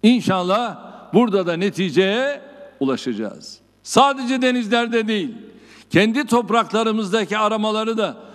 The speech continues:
daha sıkı ve bilinçli şekilde yürütüyoruz. Diğer ülkelerdeki arama ruhsatlarımızı da çoğaltıyoruz.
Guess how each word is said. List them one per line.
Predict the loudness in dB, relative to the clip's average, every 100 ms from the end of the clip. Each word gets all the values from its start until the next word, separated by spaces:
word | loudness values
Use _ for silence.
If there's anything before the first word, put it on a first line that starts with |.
| -20 -14 2
daha | 4 4
sıkı | 0 -4 -4 2 2 0 -6 -16 0
ve | 2 2
bilinçli | -2 -2 -2 -2
şekilde | -2 -2 -4 0
yürütüyoruz. | 0 0 -2 -4 -4 -6 -18 -20 _ _ _ _ _ _
Diğer | 2 2
ülkelerdeki | 2 -4 0 2 2 -2 -4 0
arama | 0 0 -2 -2
ruhsatlarımızı | -4 -2 -2 0 0 0 -2 0
da | 0 0
çoğaltıyoruz. | 0 0 -2 -4 -4 -8 -18